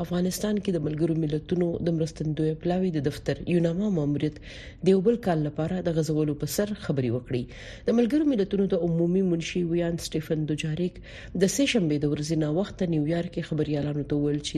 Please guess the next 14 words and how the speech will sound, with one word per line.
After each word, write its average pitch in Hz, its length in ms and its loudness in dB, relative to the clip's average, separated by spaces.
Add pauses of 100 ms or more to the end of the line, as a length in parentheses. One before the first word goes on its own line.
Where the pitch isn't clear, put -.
(120)
د 135 100 -4
دې 151 100 2 (140)
ترڅنګ 202 300 -2 (120)
به 156 120 -2
افغانستان 165 580 0
لپاره 190 320 -2
د 151 140 -2
ملګرو 139 420 -2
ملتونو 196 400 0 (540)
د - 120 2
عمومي 269 380 4
منشي 151 320 0
ځانګړي 139 480 0
استازي 185 400 -2